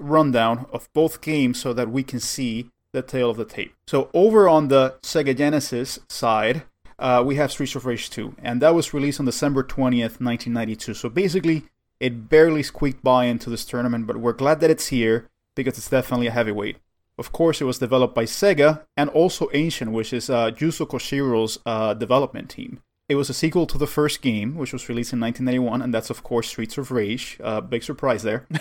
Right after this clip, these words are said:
<laughs> And, uh, it's basically a beat 'em up. It was a very popular genre at the time, but this was Sega's own homegrown beat 'em up. So that's Streets of Rage two. And then Wolfenstein three D, that was developed by id Software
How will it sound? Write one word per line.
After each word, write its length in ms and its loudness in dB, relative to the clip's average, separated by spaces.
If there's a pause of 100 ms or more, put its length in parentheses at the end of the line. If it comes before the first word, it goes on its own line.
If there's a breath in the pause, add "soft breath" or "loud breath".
(100)
<laughs> 260 -12
And, 240 0
uh, 120 2
it's 120 -12
basically 320 2
a 60 6
beat 180 2
'em 100 0
up. 180 -8 (100)
It 80 -4
was 200 -4
a 60 -6
very 260 2
popular 300 0
genre 440 4
at 100 0
the 60 -4
time, 340 0
but 180 -2
this 260 0
was 340 0 (400 soft breath)
Sega's 600 2 (100)
own 380 2
homegrown 1000 0 (320)
beat 140 2
'em 140 -4
up. 200 -10 (460 loud breath)
So 480 0
that's 260 0
Streets 480 -8
of 140 -6
Rage 260 -4
two. 320 -4 (500)
And 140 -2
then 220 2
Wolfenstein 560 4
three 160 -4
D, 120 0
that 220 2
was 160 0
developed 360 0
by 200 2
id 180 -2
Software 680 -2